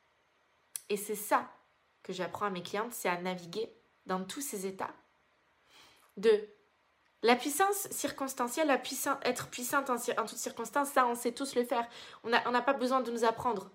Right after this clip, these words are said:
On vit un événement super heureux, c'est super facile de se sentir bien.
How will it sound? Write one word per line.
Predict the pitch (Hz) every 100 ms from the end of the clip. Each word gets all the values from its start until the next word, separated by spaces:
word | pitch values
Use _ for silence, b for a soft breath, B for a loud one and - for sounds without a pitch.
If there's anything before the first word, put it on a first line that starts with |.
| _ _ _ _ _ _ _ _ - -
On | 214
vit | 247
un | 247
événement | 220 214 214 226
super | - 247 226
heureux, | 214 262
c'est | 277
super | 202 - - 226
facile | - 208 285
de | 220
se | 196
sentir | 208 190 226 233
bien. | 269